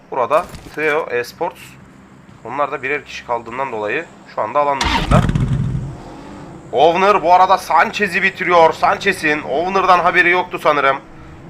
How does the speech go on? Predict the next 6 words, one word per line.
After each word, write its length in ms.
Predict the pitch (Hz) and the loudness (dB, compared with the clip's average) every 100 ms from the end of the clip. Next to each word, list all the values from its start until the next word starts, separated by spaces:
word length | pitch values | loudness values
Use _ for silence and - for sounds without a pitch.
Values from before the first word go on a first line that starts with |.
| - | 0
Owner 460 | 175 196 165 160 - _ _ _ _ - | 2 4 2 0 -2 _ _ _ _ -8
burada 320 | 165 165 139 | -2 0 0
takımına 640 | - 175 180 170 156 165 - _ _ _ _ _ _ _ - | -2 -4 -2 4 4 4 0 _ _ _ _ _ _ _ -10
ilk 340 | 226 220 - | -8 -8 -12
kill'i 220 | 185 185 | -10 -4
getiriyor. 520 | 165 156 165 160 127 | -4 -4 0 2 2